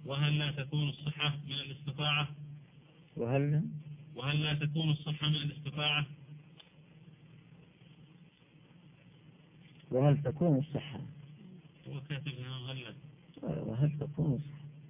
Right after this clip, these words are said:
Speaker 2: كما سبق، من حج عن نفسه له أن يحج عن الغير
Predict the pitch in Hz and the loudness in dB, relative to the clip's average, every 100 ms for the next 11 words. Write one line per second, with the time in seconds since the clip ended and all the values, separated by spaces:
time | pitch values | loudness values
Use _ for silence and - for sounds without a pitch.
0 | - - - - - - - - - - | -20 -20 -20 -20 -20 -20 -20 -20 -20 -20
1 | - - - - - - - - - - | -20 -20 -20 -20 -20 -20 -20 -20 -20 -20
2 | - - - - 220 160 156 139 - - | -20 -20 -4 2 6 8 8 6 2 -4
3 | - - - - - - - - - - | -6 -10 -14 -16 -20 -20 -20 -20 -20 -12
4 | - 143 143 190 175 160 151 160 156 151 | 6 8 8 6 6 8 10 10 10 8
5 | 147 123 110 113 - - - - - - | 4 -2 0 0 -2 -6 -14 -20 -20 -20
6 | - - - - - - - - - 190 | -20 -20 -20 -20 -20 -20 -20 -20 2 8
7 | 175 160 170 156 147 151 185 139 170 - | 10 10 10 10 8 6 4 6 6 8
8 | 147 143 135 127 139 143 139 127 | 8 8 8 8 10 10 8 6